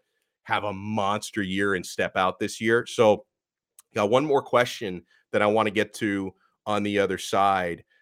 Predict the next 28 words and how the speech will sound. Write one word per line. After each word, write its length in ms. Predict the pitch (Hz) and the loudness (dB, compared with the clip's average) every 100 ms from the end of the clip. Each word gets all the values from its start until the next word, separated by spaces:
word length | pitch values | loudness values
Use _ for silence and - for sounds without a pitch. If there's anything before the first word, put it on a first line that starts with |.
| _ _ 92 | _ _ -4
uh, 340 | 90 85 82 101 | -2 -2 -4 -6
as 220 | 90 - | -8 -8
far 520 | - 101 98 95 95 | -2 0 2 0 -2
as, 360 | 95 87 87 98 | -4 -6 -6 -6
uh, 200 | 87 85 | -4 -6
win 340 | 92 117 117 | 0 0 0
projections 720 | - 101 95 98 - 117 107 | -4 -6 0 -2 -2 -6 -8
for 120 | - 92 | -8 -8
this 200 | 90 - | -8 -6
coming 280 | 104 92 | -6 -6
season 540 | - - 104 98 101 - 127 | -8 -6 -6 -4 -8 -10 -6
and 580 | 147 214 120 90 110 - _ _ _ _ _ | -2 -2 -4 -8 -16 -20 _ _ _ _ _
C 260 | - - 170 | -12 -8 -6
B 160 | 180 190 | 0 0
S 160 | 185 | 0
Sports 440 | - - 175 185 - | -2 2 2 2 2
dot 280 | 160 180 | 4 4
com. 540 | - 180 226 208 87 - _ _ _ 110 | 2 2 4 2 -4 -12 _ _ _ -4
They 300 | 117 190 285 | 6 6 8
weighed 400 | 202 151 135 123 | 6 8 8 4
in 400 | 113 92 71 - _ _ _ _ _ _ _ | 2 0 -8 -20 _ _ _ _ _ _ _
on 280 | 135 139 127 | 0 0 2
what 260 | 127 151 147 | 6 6 4
you 120 | 147 | -4
would 160 | 131 123 | -4 -6
consider 500 | 123 - 143 131 120 | -10 -2 -2 0 -4
to 160 | 127 | -8
be 600 | 110 117 113 110 110 113 | -8 -6 -4 -4 -6 -10